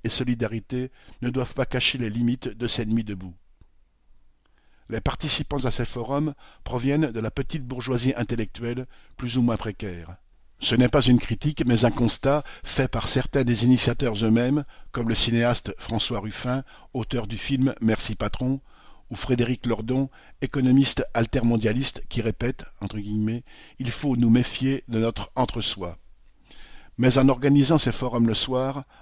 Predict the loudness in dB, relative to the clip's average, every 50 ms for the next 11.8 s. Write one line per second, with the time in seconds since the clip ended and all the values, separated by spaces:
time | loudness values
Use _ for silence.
0 | -10 -8 -6 -4 0 2 4 4 4 2 2 0 -2 -6 -4 -4 -4 -4 -4 -4
1 | -8 -8 -10 -14 -18 -20 -20 -20 -16 -10 -8 -8 -6 -4 -6 -4 0 0 0 2
2 | 2 2 2 2 4 4 6 6 4 4 2 2 2 2 0 0 0 0 0 2
3 | 0 0 0 0 0 0 0 0 -2 -4 -6 -8 -16 -20 -18 -14 -10 -6 0 2
4 | 4 4 4 4 4 6 4 4 4 2 2 4 6 6 6 4 2 0 0 -2
5 | -4 -4 -6 -10 -18 -12 -6 -2 -2 0 0 0 -2 -2 -4 -6 -6 -4 -6 -4
6 | -4 -2 -2 -2 -2 -2 -2 -2 0 0 0 0 -2 -4 -4 -2 0 2 2 2
7 | 2 0 0 -2 -2 -2 -4 -4 -8 -14 -20 -20 -16 -10 -10 -8 -4 -2 -2 0
8 | 2 4 4 4 4 4 2 0 -2 -2 -2 -2 0 4 4 4 4 4 2 -4
9 | -2 -2 0 0 -2 -2 -4 -4 -2 -2 -4 -4 -6 -10 -20 -20 -12 -6 -2 0
10 | 0 2 2 2 4 4 4 2 2 0 -2 -2 -2 -2 -2 -2 -2 -2 -2 -2
11 | -2 -2 -4 -4 -4 -4 -4 -2 -2 -2 -2 -2 -2 -2 -4 -4